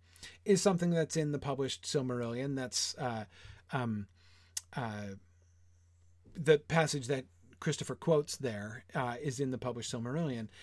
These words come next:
So there's nothing sort of strange or controversial about that. But the interesting thing is what Tolkien was saying right before that in this passage in which his thoughts are moving more rapidly than his pen.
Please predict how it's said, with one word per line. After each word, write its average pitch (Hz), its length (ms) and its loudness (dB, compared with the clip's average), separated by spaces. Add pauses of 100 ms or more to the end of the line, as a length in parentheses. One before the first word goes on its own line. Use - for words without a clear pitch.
(160)
So 160 180 -2
there's 175 280 -2
nothing 185 520 2
sort 143 180 -2
of - 100 -10 (600)
strange 151 400 2
or 139 60 -4
controversial 135 580 -4
about 120 260 -2
that. 135 200 -4
But 131 80 -8
the 151 80 -10
interesting 190 480 0
thing 117 300 -2 (340)
is 131 180 -2
what 139 280 0
Tolkien 139 360 -2
was 127 120 -4
saying 127 280 -2
right 123 160 -4
before 143 360 2
that 117 180 -2
in 123 100 -4
this 120 160 -8
passage 127 440 -4
in 117 120 -4
which 120 260 -4 (220)
his 139 160 -2
thoughts 127 300 -2
are 127 60 -2
moving 120 300 -2
more 120 120 -2
rapidly 117 480 -2
than 113 120 -4
his 113 140 -8
pen. 117 440 -6